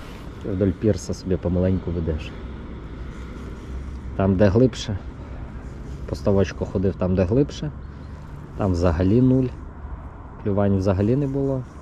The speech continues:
Там, де мелко, то клює окунець. Дуже і дуже слабо, але є якісь контакти.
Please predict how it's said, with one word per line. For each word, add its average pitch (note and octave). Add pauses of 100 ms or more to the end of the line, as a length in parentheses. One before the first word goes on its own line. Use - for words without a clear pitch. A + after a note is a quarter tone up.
(960)
Там, C3+
де A#2+
мелко, C3+ (600)
то - (100)
клює G2 (260)
окунець. C3 (2250)
Дуже A2
і G#2
дуже G2+
слабо, D3
але F#2+ (1160)
є G2+
якісь -
контакти. A#2+